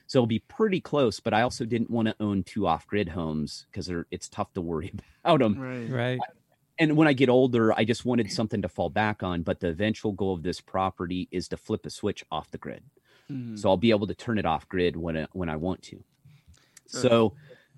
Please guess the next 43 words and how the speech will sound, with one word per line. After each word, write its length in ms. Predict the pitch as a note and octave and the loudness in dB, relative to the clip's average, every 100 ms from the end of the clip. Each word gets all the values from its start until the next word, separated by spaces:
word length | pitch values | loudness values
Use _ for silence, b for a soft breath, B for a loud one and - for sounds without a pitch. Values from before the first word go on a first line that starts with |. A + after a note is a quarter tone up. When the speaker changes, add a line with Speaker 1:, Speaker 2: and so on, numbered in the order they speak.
| - | -2
Speaker 1:
but 160 | B2+ | 4
it's 120 | C3+ E3 | 6 6
on 120 | D#3 | 2
twenty 300 | - C3+ G#2+ | 2 2 4
acres. 460 | F#2+ - F#2+ F2+ F2+ | 2 0 -2 -2 -2
I 80 | |
mean, 160 | F2+ F2 | 0 0
it's 320 | F2 - - _ | -2 -8 -16 _
dirt 200 | - G#2+ - | -4 -4 -2
roads. 540 | D#2+ D#2+ E2 D#2 - | -2 -2 -4 -8 -12
It's 160 | F#2+ - | -10 -6
Speaker 2:
Mm-hmm. 80 | C3 | 2
Speaker 1:
still 360 | C3 A#2 G#2+ _ _ _ | 4 4 0 _ _ _
somewhat 480 | - C#3 A#2 G#2 - | -6 0 2 0 -2
remote. 380 | F2 D#2+ C#2+ - _ b b b b b b b _ | -4 -4 -6 -8 _ b b b b b b b _
And 160 | C3+ B2 | 2 4
so 160 | - C#3 | 4 4
with 220 | C#3+ E3+ | 4 4
that, 160 | B2+ | 2
yeah, 160 | C3+ D3+ | 2 2
I 80 | G#2+ | 0
just 180 | A2 - | -2 -4
had 140 | D3+ | -6
to 60 | C3+ | -4
learn 260 | G#2+ B2+ | 0 0
these 220 | C#3 A2 - | 0 -2 -4
skills 640 | - C3 D3 B2+ G2+ - - | -2 0 2 0 -4 -6 -2
and 120 | G#2 | 0
made 140 | A2 G#2 | 2 0
a 40 | |
lot 260 | G2 G#2 A#2 | 2 2 2
of 100 | A2+ | -4
mistakes. 520 | G#2 - G#2 A2 - | -6 -2 -2 -2 -6
I 40 | G2 | -8
got 160 | F#2 | -8
a 80 | F2 - | -8 -10
bunch 280 | G#2 A#2 G2+ | -8 -8 -6
of 60 | |
really 280 | F#2+ G2 G2 | -4 -4 -6
cool 220 | - G#2 F#2 | -6 -10 -10
tools 540 | - F2+ G#2 - - _ - | -8 -6 -6 -10 -16 _ -10
today. 300 | A#2+ A2 D3+ C3 | -4 -4 -4 -6
Speaker 2:
<laughs> 300 | D3+ C#3 - | -8 -6 -8